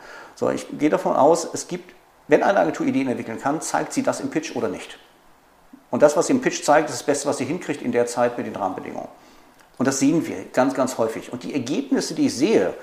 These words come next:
wo eine Agentur ja gegen andere Agenturen kämpft und sagt, "Okay, das ist ein Wettkampf, das ist die Olympiade. Und ich muss jetzt zeigen, ich will die Goldmedaille und ich will der,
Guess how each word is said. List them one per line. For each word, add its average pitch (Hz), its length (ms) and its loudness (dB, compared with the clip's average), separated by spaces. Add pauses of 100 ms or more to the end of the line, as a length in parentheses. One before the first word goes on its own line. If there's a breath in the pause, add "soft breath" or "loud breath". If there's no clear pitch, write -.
(300 loud breath)
wo 143 100 2
eine 139 200 6
Agentur 143 440 0
ja 175 100 4
gegen 143 260 -2
andere - 240 0
Agenturen 139 340 -2
kämpft - 520 -2
und 123 120 -4
sagt, 127 220 4
"Okay, - 320 -2 (280 loud breath)
das 123 140 -2
ist - 120 -2
ein 151 80 8
Wettkampf, 165 320 2
das 147 120 2
ist - 60 -4
die 170 100 2
Olympiade. 156 600 8 (540 loud breath)
Und 135 100 4
ich 131 100 0
muss 196 260 2
jetzt - 320 0
zeigen, 180 320 4
ich 151 120 0
will 196 80 -4
die 196 100 0
Goldmedaille 151 800 4
und 143 160 4
ich 139 120 0
will 156 100 4
der, 143 140 0